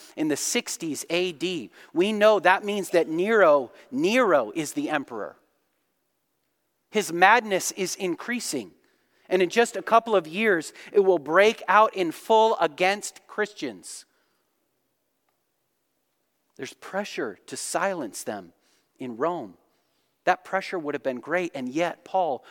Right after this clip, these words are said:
joyfully explains to the Christian church that against all logic, against all of what you might assume, the opposite is happening. These Christians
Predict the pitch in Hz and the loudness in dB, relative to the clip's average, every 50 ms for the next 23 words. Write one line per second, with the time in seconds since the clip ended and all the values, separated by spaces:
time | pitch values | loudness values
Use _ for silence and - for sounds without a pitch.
0 | - _ _ - - 160 165 196 196 190 - 170 139 123 - 147 - - - - | -20 _ _ -10 -6 0 2 2 0 0 -2 -2 -2 -2 -2 -4 -12 -12 -14 -10
1 | - 160 180 180 165 131 110 107 - _ - - - - 160 139 143 - - 196 | -4 -4 -4 -2 -2 -6 -8 -10 -16 _ -20 -18 -8 -6 -4 -4 -4 -4 -4 -6
2 | 196 - - - 185 170 165 156 _ _ _ - - - 190 170 127 - - - | -6 -6 -6 -8 -6 -6 -8 -10 _ _ _ -16 -10 -8 -6 -6 -6 -8 -14 -20
3 | _ - - _ _ - 170 165 160 - - 156 135 123 139 165 190 214 196 - | _ -20 -20 _ _ 0 2 2 2 0 -2 -6 -4 -4 -2 -2 -2 -2 -4 -10
4 | - - - 175 190 214 202 180 156 156 151 170 208 208 - - 113 - _ - | -10 -4 0 2 2 2 0 -2 -2 -2 0 0 0 -2 -4 -14 -14 -14 _ -20
5 | - _ _ _ _ _ - - 165 131 123 175 202 220 214 - - - 170 185 | -20 _ _ _ _ _ -6 -6 -4 -2 0 -2 -2 -2 -4 -8 -4 0 0 2
6 | 196 214 214 190 156 175 190 190 185 180 170 165 170 185 - - 175 156 - - | 2 2 0 -2 0 -2 -2 -2 -2 -6 0 2 2 2 2 0 -6 -8 -8 -8
7 | - 196 220 214 156 110 92 - _ _ _ - - 196 - - 165 170 202 226 | -10 -8 -8 -8 -8 -8 -10 -16 _ _ _ -6 -6 -6 -2 -2 0 2 2 0
8 | - 220 - - - 208 - 175 - - - 185 208 220 - 185 139 117 101 - | 0 -4 -8 -6 -6 -4 -4 -6 -8 -4 -2 -2 -2 -2 -4 -6 -6 -6 -10 -14
9 | - - - _ 113 123 165 196 220 - - - - 220 226 - - - 156 135 | -20 -20 -20 _ -8 -6 -4 -4 -4 -6 -8 -10 -6 -6 -6 -6 -4 -4 -4 -4
10 | - | -6